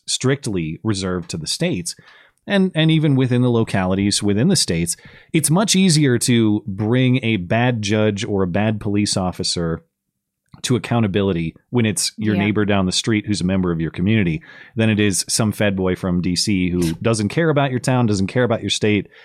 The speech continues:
Speaker 1: really has no connection to the people there at all. I know it doesn't eliminate the possibility for bad actors, but at least the prospect for accountability is higher. If we, if we grant the premise that there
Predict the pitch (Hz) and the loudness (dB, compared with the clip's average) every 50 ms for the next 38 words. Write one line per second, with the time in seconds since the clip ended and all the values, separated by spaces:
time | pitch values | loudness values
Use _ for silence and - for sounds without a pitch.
0 | - - - - 123 127 123 117 113 98 104 110 110 110 - - 113 107 104 - | -20 -8 -2 0 2 2 2 2 2 2 2 2 2 2 0 0 0 0 0 0
1 | - 104 95 90 101 90 85 85 104 101 98 92 85 90 85 82 85 92 95 87 | -2 -2 -2 -2 -2 -4 -4 -4 -4 -4 -2 -2 -4 -2 -2 -2 -2 0 0 0
2 | 85 - - - - - - - - 165 185 214 208 185 147 160 151 131 139 131 | 0 -2 -6 -20 -20 -20 -12 -6 -2 0 2 4 4 2 2 2 2 2 0 0
3 | - 131 123 104 104 117 120 131 139 151 151 - 131 - - 127 131 135 - 131 | 0 0 0 0 2 2 2 2 2 0 0 -2 -4 -4 -4 -2 -2 -2 0 0
4 | 107 127 127 135 143 139 127 - 120 101 95 107 117 120 113 107 113 120 - - | 0 0 0 2 2 0 0 0 -2 -2 0 0 0 2 0 0 0 -2 0 0
5 | 147 147 143 - - 113 104 90 - - _ _ _ _ _ _ _ _ _ _ | 0 0 0 -2 0 -2 -2 -2 -4 -10 _ _ _ _ _ _ _ _ _ _
6 | _ _ - 135 127 - 123 127 151 180 180 - - - - 127 120 - - - | _ _ -6 -4 -2 0 0 2 2 2 2 0 0 0 0 -2 -2 -2 -2 -4
7 | 127 127 147 - - 131 104 95 - - - 104 92 - - 117 110 101 85 104 | -2 0 0 0 0 -2 -2 -2 -2 -4 -6 -6 -6 -4 -4 -4 -2 -2 0 0
8 | 104 110 101 92 85 82 - - - 120 123 127 107 85 87 87 - 113 113 113 | 0 0 0 0 -2 -2 -4 -6 -6 -4 -2 0 0 0 -2 -2 -2 -2 -2 -2
9 | 113 107 104 110 110 90 - 101 113 127 135 143 - 117 107 - - 123 120 120 | -2 -2 -2 -2 -4 -2 -2 0 0 2 2 0 0 -2 -4 -2 0 0 2 0
10 | 107 - - 95 - - 98 95 90 | 0 0 -2 -4 -4 -2 -2 -2 -2